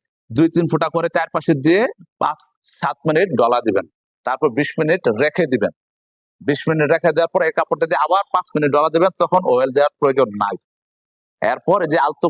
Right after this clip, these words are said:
করে বরিকটা বা বিট ছিটিয়ে খেলা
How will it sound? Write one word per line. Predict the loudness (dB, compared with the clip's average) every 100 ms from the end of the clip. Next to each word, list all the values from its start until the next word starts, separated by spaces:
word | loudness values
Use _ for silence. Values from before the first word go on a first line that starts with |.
| 0
করে | 2 2 0 -4 _ _ -4
বরিকটা | -2 -2 -2 -2 0
বা | -2 0
বিট | -2 -4
ছিটিয়ে | -6 2 4 4 0 _ _ _ _ _ _ _
খেলা | -6 -4